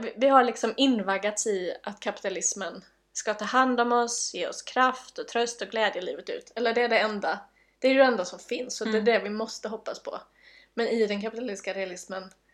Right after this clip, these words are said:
Speaker 1: så kan vi inte ens tro på det som ett gott system. Vi lever i någonting som vi är tvingade att leva i utan att ens kunna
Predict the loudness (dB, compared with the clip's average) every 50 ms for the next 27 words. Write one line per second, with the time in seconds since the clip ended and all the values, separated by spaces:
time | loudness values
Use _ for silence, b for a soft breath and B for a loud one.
0 | b b b -8 -4 0 2 2 2 2 0 0 -2 -4 -8 -4 0 2 2 2
1 | 2 0 -2 -2 -2 0 0 -2 -2 -6 -8 -8 -6 -6 -6 -8 -6 -8 -8 -6
2 | -6 -4 0 0 2 2 0 -2 -6 -12 -16 _ _ _ _ _ _ _ _ -2
3 | 0 2 4 4 4 4 4 2 2 0 -2 -2 -4 -8 -8 -8 -8 -8 -8 -8
4 | -6 -4 -4 -2 -2 -2 -4 -2 -2 -2 -2 0 0 0 0 -2 -2 -4 -6 -8
5 | -10 -10 -10 -8 -8 -8 -8 -6 -6 -6 -8 -6 -8 -10 -10 -8 -6 -6 -6 -6
6 | -6 -8 -10